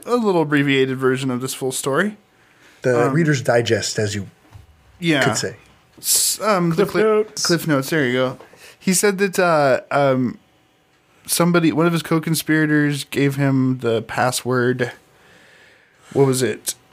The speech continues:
Speaker 3: T B.
Speaker 1: T B, T B Road.
Speaker 3: Tuberculosis.
Speaker 1: T B, T B Road, and, um, that he could get out. But because it was impossible to get out of Washington, everybody was looking for Booth.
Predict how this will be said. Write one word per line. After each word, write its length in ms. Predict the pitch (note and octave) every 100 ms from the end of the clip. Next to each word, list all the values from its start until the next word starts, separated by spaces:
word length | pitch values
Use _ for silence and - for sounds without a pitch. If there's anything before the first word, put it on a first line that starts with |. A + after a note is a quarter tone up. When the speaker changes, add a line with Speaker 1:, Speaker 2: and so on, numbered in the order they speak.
| _ _
Speaker 3:
T 160 | - D#3
B. 60 |
Speaker 1:
T 240 | D3 D#3 F3+
B, 300 | F3 F3 E3+
T 180 | - F3
B 120 | E3
Road. 340 | D3 B2+ A2+
Speaker 3:
Tuberculosis. 1300 | A2+ A2 C3+ C3 - C3+ B2+ A2 - - - - - - - _ _ _ _ _ -
Speaker 1:
T 220 | - F#3
B, 300 | F3+ E3+ E3+
T 240 | D#3 F3
B 200 | E3+ D#3+
Road, 500 | D#3 C#3 B2 A#2 A#2 - _ -
and, 360 | C3+ B2 A#2+ B2
um, 540 | D3 B2 A#2+ A#2 - -
that 220 | C3+ - - - -
he 160 | C#3
could 220 | C#3+ C#3+
get 280 | C3+ D3 -
out. 380 | B2+ A2+ E2+ - - _ _ - - - _ _ _ _ -
But 260 | D3 -
because 220 | D3+ D#3
it 40 | D#3
was 140 | D#3
impossible 680 | D3+ C#3 E3 F3+ - D#3+ B2+
to 140 | -
get 160 | C#3+ D3
out 140 | C3+
of 80 | C3+
Washington, 720 | D3 E3+ E3+ D3+ C#3+ C3 B2 A2+
everybody 280 | C#3 D3
was 180 | C#3+ C#3
looking 260 | D#3 D#3+ D3
for 140 | C#3+
Booth. 500 | C3+ C3+ C3 - -